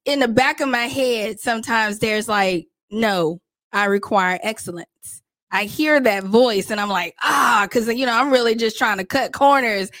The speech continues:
at that point. Like, "Ooh, I think I can get away with, you know, not n-, like, ninety-nine percent." But that voice or that pressing or that, that, um,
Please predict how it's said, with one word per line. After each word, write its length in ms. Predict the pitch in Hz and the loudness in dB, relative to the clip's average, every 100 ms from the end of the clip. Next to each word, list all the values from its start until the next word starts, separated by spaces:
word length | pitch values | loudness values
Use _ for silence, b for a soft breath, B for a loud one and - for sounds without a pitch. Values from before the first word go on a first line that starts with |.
| B | B
at 200 | - 214 | -2 0
that 220 | 247 254 | 0 -2
point. 300 | - 220 196 | -2 -4 -2
Like, 200 | 196 190 - | -4 -6 -6
"Ooh, 500 | - 605 571 554 523 370 | -12 -10 -8 -8 -6 -6
I 60 | |
think 200 | - 403 381 | -6 -6 -6
I 60 | |
can 180 | 285 277 | -6 -6
get 160 | 277 285 | 0 2
away 280 | 254 269 262 | 2 2 0
with, 260 | 247 233 | 0 -2
you 160 | 240 302 | -4 -4
know, 280 | 277 240 240 | 0 0 0
not 360 | 233 285 294 - - - _ 208 | -4 -4 -6 -10 -18 -20 _ -8
n-, 160 | 226 - 233 | -8 -8 -6
like, 220 | 240 160 | -6 -6
ninety-nine 1000 | 185 180 214 254 254 247 202 208 220 233 233 | -10 -8 -6 -6 -6 -8 -6 -6 -6 -8 -6
percent." 600 | - 240 240 262 233 208 _ B B B B - | -2 -2 -4 -8 -8 -10 _ B B B B -4
But 180 | 247 247 | -4 -2
that 180 | 240 | -4
voice 440 | 220 262 311 277 247 - | 0 4 4 2 -6 0
or 160 | 240 | 0
that 300 | 233 214 202 | 0 -6 -8
pressing 580 | - 294 302 - 233 214 | -4 -4 -4 -8 -10 -8
or 260 | 208 226 220 | -4 -2 -2
that, 400 | 214 208 202 - b b b | -6 -6 -8 -10 b b b
that, 320 | 226 220 214 | -4 -4 -4
um, 340 | 214 208 196 | -4 -4 -8